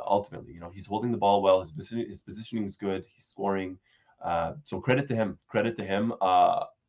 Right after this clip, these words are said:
although I'll say this, and, and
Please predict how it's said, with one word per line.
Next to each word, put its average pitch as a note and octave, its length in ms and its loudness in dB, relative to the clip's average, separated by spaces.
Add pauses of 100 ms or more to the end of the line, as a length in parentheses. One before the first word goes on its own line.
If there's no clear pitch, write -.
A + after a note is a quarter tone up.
although B2+ 680 8
I'll A2 160 8
say C#3+ 240 0
this, B2 420 0 (1700)
and, A#2+ 140 2
and B2 140 -4